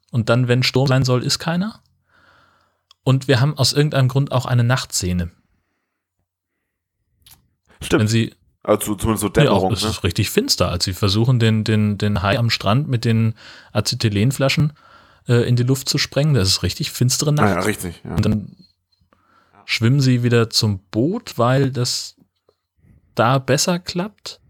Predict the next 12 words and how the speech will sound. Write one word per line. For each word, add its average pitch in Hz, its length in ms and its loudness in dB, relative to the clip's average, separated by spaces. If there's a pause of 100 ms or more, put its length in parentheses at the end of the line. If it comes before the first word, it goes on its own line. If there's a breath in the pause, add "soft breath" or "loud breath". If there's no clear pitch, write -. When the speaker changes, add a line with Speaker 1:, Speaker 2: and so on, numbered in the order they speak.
(960 soft breath)
Speaker 1:
Aus - 360 0
Gründen. 165 440 2
Und 131 200 0
da 127 120 2
ist 139 120 2
es 127 80 -2
dann 139 120 0
wieder 127 160 2
Tag, 110 300 -2
als 95 140 -8
sie - 80 -8
ankommen. 92 400 -8